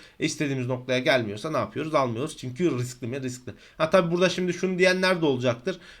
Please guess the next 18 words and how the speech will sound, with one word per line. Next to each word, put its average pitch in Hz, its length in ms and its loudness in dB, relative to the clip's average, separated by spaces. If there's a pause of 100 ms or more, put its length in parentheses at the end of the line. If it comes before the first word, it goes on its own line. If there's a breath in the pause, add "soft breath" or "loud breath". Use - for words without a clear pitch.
(120)
E, 110 180 0
"Hocam, 147 480 2 (100)
e, 117 440 0 (120)
şimdi 127 340 -4
bu 156 120 10
alandan 151 380 6
almış 147 320 -2
olsaydık 135 420 -2
yani 127 200 0
çok 131 200 -4
da 143 100 -2
bir 131 40 -10
fark 135 300 -2
yok, 135 180 -10
daha 135 200 2
iyi 135 100 0
olmaz 135 360 -2
mıydı?" 139 320 -4